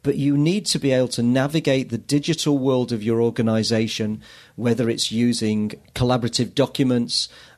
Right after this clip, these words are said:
uh, tools like Yammer, uh, participating in live Q and A's, using video, um, and being, making your digital presence felt inside the organization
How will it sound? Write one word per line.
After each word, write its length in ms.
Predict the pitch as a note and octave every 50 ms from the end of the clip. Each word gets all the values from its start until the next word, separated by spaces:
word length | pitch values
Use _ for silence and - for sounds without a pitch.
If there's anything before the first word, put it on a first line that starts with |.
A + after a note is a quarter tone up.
| _
uh, 420 | - A#2+ A#2 A2+ A2 A2 G#2+ G#2 G#2 G#2
tools 440 | - - - C#3 B2+ A#2+ A#2 A2 -
like 240 | A2+ G#2+ G#2+ G2+ G2+
Yammer, 720 | - A2+ A2+ C3 B2+ B2+ B2+ B2+ B2+ B2 B2 B2 A#2 A#2 - - - - _ _ _ -
uh, 160 | A2+ A2 G#2+
participating 1040 | - - - G#2 G#2 - - C3 A#2 - - G2+ - - - A#2+ - - A#2+ A2+ A2
in 260 | A2 G#2 G#2 G#2 G#2+
live 380 | A#2 B2 A#2+ A#2+ A#2 A#2 A#2 -
Q 300 | - - - B2+ A#2+ A2+
and 120 | A#2 A#2
A's, 560 | B2 B2 B2 B2 B2 B2 B2 B2 A2+ - - - - - - - _ -
using 480 | G#2+ A2+ A#2 A2+ G#2+ - G#2+ G2+ G2+
video, 800 | F#2 F#2 G#2+ B2+ C3 C3 C3 B2+ B2+ B2 A#2+ A#2 A#2 A2+ A#2 A#2 A#2 - - - - _ _ -
um, 360 | A#2+ A#2+ A#2 A2 A2 G#2+ G#2+ G#2+ - -
and 400 | A2+ A2+ A2+ A2+ A2 A2+ A2 -
being, 360 | F#3+ G#3 A#3+ C4+ C4 A#3+ D3
making 360 | C#3 - - - F3+ E3+ D#3+
your 160 | C#3+ C#3 B2+
digital 640 | - - - - E3+ E3+ D#3 D#3 C#3 - - C3 B2
presence 640 | - - - - D#3 D#3 D#3 - B2+ A#2 A2 - -
felt 580 | - - - - E3 D#3 C#3+ A#2+ A2 - - -
inside 440 | B2+ A2+ G#2+ - - C3 A#2+ A#2 A2+
the 140 | - B2 A#2
organization 920 | A#2 A#2 A#2 B2+ A2+ A2+ A2+ A2+ A2 - B2+ A#2+ A#2+ A#2 - G#2 G2+ G2